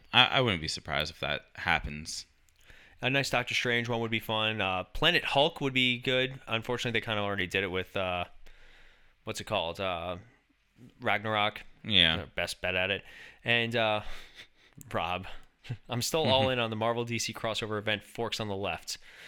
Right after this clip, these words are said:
Speaker 2: with Alfred and Jarvis. <laughs> And he said, "Call me." <laughs> Oh, that's funny.
Speaker 1: Uh.
Speaker 2: But, um, yeah, and we also have, uh, I posted on the, uh, the page, The Witcher. The
Speaker 1: Yeah.
Speaker 2: new trailer came out. Have you seen The Witcher?
Speaker 1: I have not.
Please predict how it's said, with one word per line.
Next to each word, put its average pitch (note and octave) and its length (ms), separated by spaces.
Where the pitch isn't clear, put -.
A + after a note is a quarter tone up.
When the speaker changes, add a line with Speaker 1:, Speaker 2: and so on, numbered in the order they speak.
Speaker 2:
with G#2 220
Alfred A2 320
and G2+ 120
Jarvis. D2 600
<laughs> - 840
And - 120
he A#2 80
said, - 300
"Call F#2 220
me." - 100
<laughs> - 140
Oh, G#2 240
that's E2 140
funny. E2+ 220
Speaker 1:
Uh. D2+ 180
Speaker 2:
But, A2 240
um, A2+ 420
yeah, D3 300
and A#2+ 100
we C3+ 100
also C#3+ 220
have, B2+ 200
uh, A2 260
I A#2 80
posted A#2 380
on G#2+ 180
the, G#2 240
uh, F#2+ 320
the - 60
page, G#2+ 560
The A2 80
Witcher. D#3+ 400
The A#2 100
Speaker 1:
Yeah. G#2+ 160
Speaker 2:
new G2 60
trailer A#2 280
came C3 200
out. C#3 160
Have A#2+ 140
you - 80
seen F#3+ 240
The G3 40
Witcher? G3+ 360
Speaker 1:
I F#2 120
have F#2+ 160
not. D#2+ 380